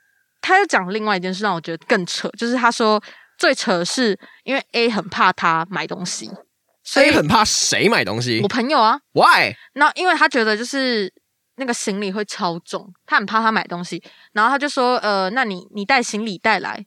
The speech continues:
Speaker 1: 然后因为我朋友觉得很重嘛，所以拖行李箱。
Speaker 2: 嗯。
Speaker 1: 那行李箱当然会比行李袋就是
Speaker 2: 好拿吗？好拿吗？
Speaker 1: 好拿外，但是就是要那个运费嘛。
Speaker 2: 嗯哼。
Speaker 1: 对，然后所以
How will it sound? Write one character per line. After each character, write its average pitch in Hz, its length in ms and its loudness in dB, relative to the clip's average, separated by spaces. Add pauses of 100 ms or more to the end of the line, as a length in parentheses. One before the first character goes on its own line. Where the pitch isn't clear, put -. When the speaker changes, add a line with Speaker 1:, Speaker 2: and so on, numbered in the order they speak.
Speaker 1:
然 185 140 -4
后 214 340 -2
因 269 120 -6
为 277 60 -2
我 202 40 -2
朋 190 140 -6
友 180 60 -2
觉 175 100 -6
得 170 40 -2
很 165 100 -10
重 175 160 -8
嘛， - 100 -18
所 208 140 -8
以 196 40 -4
拖 202 180 -6
行 196 160 -6
李 170 140 -14
箱。 - 240 -14 (220)
Speaker 2:
嗯。 113 380 -4
Speaker 1:
那 359 100 0
行 311 180 -4
李 262 60 -4
箱 262 140 0
当 277 100 2
然 247 100 2
会 254 60 0
比 208 100 -6
行 208 180 -6
李 196 60 -4
袋 196 260 0
就 202 180 -12
是 196 280 -8 (320)
Speaker 2:
好 - 140 -4
拿 117 240 -2
吗？ 95 360 -6 (180)
好 104 100 -14
拿 101 100 -8
吗？ - 60 -2
Speaker 1:
好 208 120 2
拿 202 200 2
外， 269 160 4
但 285 180 -2
是 302 80 -6
就 269 120 -6
是 254 120 -4
要 240 140 4
那 226 120 0
个 - 120 -4
运 180 140 -4
费 180 240 -4
嘛。 - 120 -20
Speaker 2:
嗯 135 160 0
哼。 202 240 2
Speaker 1:
对， - 140 0 (360)
然 202 100 2
后 240 80 4
所 269 160 2
以 208 200 0